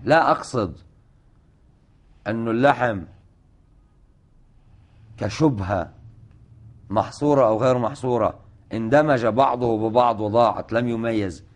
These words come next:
الحلال من الحرام، لا، أقصد أنه يوجد في الخارج على وجه العموم لحمان قسمان، لحم حلال هو المذكى، لحم حرام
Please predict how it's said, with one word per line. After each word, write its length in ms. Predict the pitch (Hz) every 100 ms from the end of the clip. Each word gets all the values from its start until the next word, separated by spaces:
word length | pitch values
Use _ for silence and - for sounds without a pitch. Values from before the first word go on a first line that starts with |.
| _ _ - - - - - - - 95
الحلال 440 | 80 - 110 104
من 60 | 92
الحرام، 540 | - 90 90 85 76
لا، 360 | 117 147 113 - - - - - -
أقصد 540 | 143 - - 160 - - 98
أنه 540 | 120 123 123 117 120
يوجد 500 | 135 208 185 143 120
في 120 | -
الخارج 560 | 110 101 107 101 90 78 - - _ - _ _ _ _ _ _ - _ _ - - - - - - -
على 200 | - 110
وجه 280 | 113 117 104
العموم 680 | 107 101 110 127 147 165 - - -
لحمان 640 | 117 107 113 120 110 87
قسمان، 580 | - 113 - 110 95 71 - - - - - - -
لحم 480 | 107 156 - 160 156
حلال 560 | - 151 156 160 180 - - - _ - -
هو 80 | 110
المذكى، 480 | 107 98 104 - - - - - - - - _ _ _ -
لحم 480 | 107 151 160 151 147
حرام 580 | 104 139 139 160 180